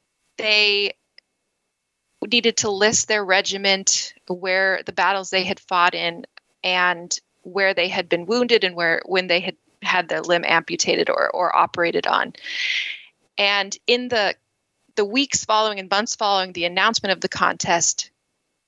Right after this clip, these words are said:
Bourne published letters to hi-, to the editor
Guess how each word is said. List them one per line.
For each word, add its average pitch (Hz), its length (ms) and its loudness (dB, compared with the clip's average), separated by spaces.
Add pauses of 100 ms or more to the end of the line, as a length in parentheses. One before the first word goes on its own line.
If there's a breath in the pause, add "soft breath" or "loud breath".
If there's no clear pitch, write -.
(340)
Bourne 214 320 0
published 196 760 0 (120)
letters 190 460 0
to 185 220 2
hi-, - 140 -2 (100)
to - 100 0
the 165 180 -2
editor 185 500 0